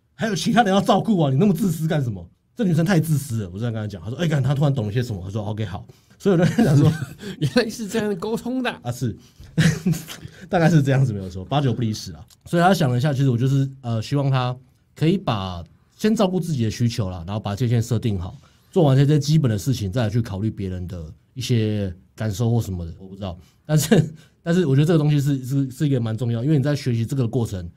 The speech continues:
Speaker 1: 你就是在学习情感上的独立跟自立啦。很多人情感上很容易，很容易有起伏，或是没办法独立或自立，就是他没有办法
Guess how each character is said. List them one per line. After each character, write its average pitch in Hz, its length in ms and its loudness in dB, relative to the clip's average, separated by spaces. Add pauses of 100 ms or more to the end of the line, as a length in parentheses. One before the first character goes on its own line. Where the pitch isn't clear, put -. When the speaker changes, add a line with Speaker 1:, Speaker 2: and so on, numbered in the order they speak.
(140)
Speaker 1:
你 117 120 -12
就 143 120 2
是 135 120 2
在 131 160 2
学 113 240 0
习 92 480 -4 (220)
情 208 240 4
感 160 180 4
上 156 220 4
的 123 80 4
独 117 220 2
立 135 100 6
跟 120 140 2
自 113 200 -4
立 98 200 -6
啦。 78 120 -16 (280)
很 143 100 -2
多 185 160 6
人 165 100 4
情 160 160 2
感 139 120 0
上 131 260 0 (380)
很 135 120 -2
容 139 160 4
易， 151 380 2
很 127 100 -4
容 143 160 4
易 165 120 4
有 110 200 0
起 110 280 -4
伏， 101 180 -6
或 127 80 0
是 143 80 -2
没 120 160 2
办 131 100 2
法 120 40 0
独 113 160 -2
立 117 80 2
或 113 100 0
自 110 140 -6
立， 107 100 -4
就 113 80 -2
是 107 260 -4 (280)
他 165 100 -2
没 180 80 4
有 143 80 8
办 151 120 4
法 117 140 0